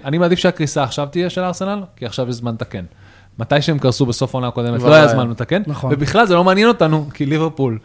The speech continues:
Speaker 1: עדיין
Speaker 3: נכון.
Speaker 1: בתמונה. אה,
Speaker 3: ובכלל,
Speaker 1: אם
Speaker 3: ליברפול מובילה, דיברנו על זה, זה
Speaker 1: וליברפול
Speaker 3: מרדף,
Speaker 1: נראית,
Speaker 3: מרדף.
Speaker 1: ליברפול נראית טוב, ואם
Speaker 3: למרות
Speaker 1: ג'וטה
Speaker 3: שה-
Speaker 1: יבין שהוא המבוגר האחראי עכשיו
Speaker 3: בדיוק,
Speaker 1: שסאלח
Speaker 3: מה שרציתי
Speaker 1: הלך,
Speaker 3: להגיד, נכון.
Speaker 1: וזה נראה ככה, כי אתמול ראיתי את הגולים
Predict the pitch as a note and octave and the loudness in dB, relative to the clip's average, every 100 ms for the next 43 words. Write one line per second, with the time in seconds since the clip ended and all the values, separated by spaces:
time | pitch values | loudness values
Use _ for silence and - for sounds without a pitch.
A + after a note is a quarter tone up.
0 | _ _ B2 A#2+ B2+ A#2+ B2 C#3+ C#3+ F#2+ | _ _ -6 -2 0 0 0 2 0 -2
1 | - - - _ - A#2 A#2 A2+ A2+ A2 | -10 -20 -20 _ -4 -2 0 0 0 -2
2 | - D3 C3+ F3 D#3+ E3+ F3 D#3 C#3 D3 | -6 -4 2 4 4 2 2 0 0 2
3 | D#3+ D3+ C#3 C3+ D3 D3+ C#3 A#2+ A#2+ C#3+ | 2 2 0 -2 -2 0 -2 -4 4 8
4 | D#3+ D#3+ D#3+ D3 C#3+ D#3 - C#3+ C#3+ C3 | 8 8 6 8 6 6 4 0 2 0
5 | - - C#3 C#3+ D3 C#3 C#3+ B2+ B2+ - | -6 -4 0 2 2 0 0 0 -2 4
6 | E3 G#3+ D#3+ B2+ C3+ D#3+ E3+ F3 F3 F3 | 6 6 2 -2 0 0 4 8 8 8
7 | D#3+ B2 - C#3+ B2+ D#3 C#3+ D3+ D3 C3 | 8 6 4 2 4 2 2 2 2 0
8 | C3 C#3 C3+ A2+ G#2 B2+ B2 - A#2+ C#3 | 4 6 6 4 2 2 2 0 -2 2
9 | D#3 B2+ A#2+ C#3 - C#3 A#3 - B2 A#2 | 2 2 2 0 2 6 6 4 -2 -6
10 | A#2 C3 - A2+ _ _ A2 A2 A#2+ G#2+ | -10 -16 -18 -20 _ _ -4 -2 0 2
11 | B2+ C3+ G3 - - C3 C3 B2+ A2 B2 | 2 6 6 4 2 0 2 0 2 2
12 | D3 D#3+ E3 F#3 A3+ A#3 | 2 0 2 4 4 2